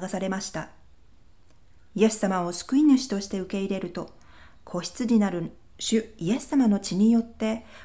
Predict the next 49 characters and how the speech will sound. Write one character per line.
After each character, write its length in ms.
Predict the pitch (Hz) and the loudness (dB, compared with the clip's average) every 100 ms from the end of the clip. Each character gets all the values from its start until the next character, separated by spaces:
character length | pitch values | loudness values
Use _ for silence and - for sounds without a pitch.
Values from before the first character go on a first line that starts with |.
| - | -16
私 360 | - 160 233 262 | -10 -4 -4 -2
た 100 | 247 | -4
ち 140 | 233 | -2
の 120 | 190 175 | -2 -2
罪 340 | - 240 202 | -2 2 2
は 260 | 208 - - - | 2 -4 -8 -12
洗 280 | 156 175 208 | -8 -2 0
い 160 | 208 - | 0 -4
清 240 | - 196 | -2 2
め 120 | 220 | 4
ら 80 | 220 | 4
れ 120 | 226 | 2
ま 160 | 220 220 | 2 0
す。 200 | - - - - - - - - - - - - | -4 -10 -16 -20 -20 -20 -20 -20 -20 -20 -20 -12
イ 80 | - | -2
エ 60 | 190 | 0
ス 80 | - | 0
様 180 | 165 | -2
を 60 | 156 | -2
信 240 | - 220 | 2 4
じ 100 | 262 | 4
る 100 | 269 | 2
こ 120 | 240 202 | -2 -4
と 100 | 196 | -4
に 100 | 175 | -4
よ 100 | 165 | -6
っ 80 | |
て、 360 | - - 180 208 - - | -8 -8 -6 -8 -18 -20
清 260 | - 196 220 | -6 4 4
い 60 | 190 | 4
も 100 | 180 | 0
の 100 | 175 | -6
と 100 | 175 | -6
さ 140 | 160 | -6
れ、 240 | 165 165 - - - - | -6 -8 -14 -20 -20 -18
天 220 | - 277 311 | -2 0 0
国 240 | - 156 | -2 -2
に 140 | 147 | -4
行 60 | 147 | -6
く 20 | |
こ 120 | - | -8
と 80 | 202 | -6
が 100 | 170 | -6
で 100 | 151 | -6
き 120 | - | -6
る 100 | 160 | -8
の 100 | 139 | -8
で 140 | 135 151 | -8 -10
す。 180 | - | -12